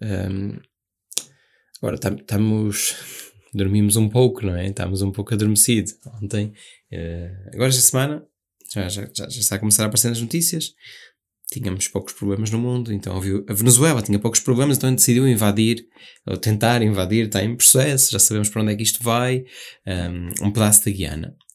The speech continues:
E, e, <laughs> e eu, eh, estou-me a rir porque isto é, é mesmo ridículo, porque estava com umas pessoas muito atentas para isto, falou-se sobre isto e alguém fez, é isto, não é? Então,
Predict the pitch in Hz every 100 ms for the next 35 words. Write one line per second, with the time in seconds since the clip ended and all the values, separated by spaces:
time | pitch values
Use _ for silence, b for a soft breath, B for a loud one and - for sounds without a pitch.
0 | - 131 139 139 131 - - - - -
1 | - _ - - - - - 120 160 165
2 | - - 151 - - 190 175 170 170 -
3 | - 170 180 - - 127 139 156 165 175
4 | 175 151 135 - - 147 165 156 143 -
5 | 117 107 120 - B B B B _ _
6 | 156 135 147 156 147 135 127 - 120 95
7 | 98 - 170 - _ _ _ _ _ -
8 | _ - - - 123 151 143 147 113 107
9 | 104 - - 127 127 123 127 - 135 143
10 | 151 - _ _ _ _ _ _ _ _
11 | _ _ _ _ _ _ _ _ 185 220
12 | 466 - - - 139 131 -